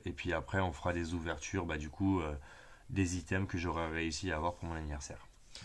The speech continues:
Voilà, donc je vous fais des bisous, euh, bisous à tout le monde. Je vous remonte, euh, le petit Hydralga, hein, pour le plaisir. Je vais voir si je peux vous trouver, euh,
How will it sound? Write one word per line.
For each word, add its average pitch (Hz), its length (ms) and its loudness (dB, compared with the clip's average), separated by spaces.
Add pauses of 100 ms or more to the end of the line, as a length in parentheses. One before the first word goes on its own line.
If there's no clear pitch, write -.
(520)
Voilà, 131 300 8
donc 113 140 6
je 107 60 4
vous 107 40 4
fais 120 160 6
des 107 100 8
bisous, 104 400 6
euh, 90 160 2 (400)
bisous 107 280 2
à 104 40 6
tout 101 120 -2
le 101 60 2
monde. 113 280 4 (220)
Je 90 120 -4
vous 95 80 0
remonte, 101 420 4
euh, 87 100 4
le 85 100 0
petit - 220 -8 (100)
Hydralga, 95 560 6 (220)
hein, 101 320 2
pour 95 100 0
le 90 100 0
plaisir. 90 520 2 (440)
Je - 60 -12
vais 110 60 6
voir 113 120 10
si 104 120 0
je - 40 -2
peux 101 100 4
vous 95 100 4
trouver, 95 320 4
euh, 85 140 0